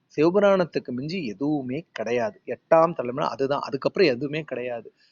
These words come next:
சிவபுராணத்தை நல்லா படிச்சாலே போதும். அதே மாதிரி இந்த பிரதோஷ பாடல் சொல்லி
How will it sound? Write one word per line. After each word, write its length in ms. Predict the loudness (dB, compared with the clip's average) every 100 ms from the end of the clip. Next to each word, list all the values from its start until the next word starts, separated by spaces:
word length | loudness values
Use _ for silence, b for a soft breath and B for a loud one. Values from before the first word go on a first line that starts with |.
| _ 0
சிவபுராணத்தை 680 | 4 6 4 4 2 -2 -2
நல்லா 340 | 0 4 4
படிச்சாலே 540 | 4 -2 0 0 2 -2
போதும். 460 | -4 -8 -6 -8 -6
அதே 280 | -2 -2
மாதிரி 300 | 0 -2 -2 -4 -6 b b -10
இந்த 80 | 0
பிரதோஷ 380 | 4 6 8 6
பாடல் 380 | 6 4 4
சொல்லி 300 | 2 -2 -2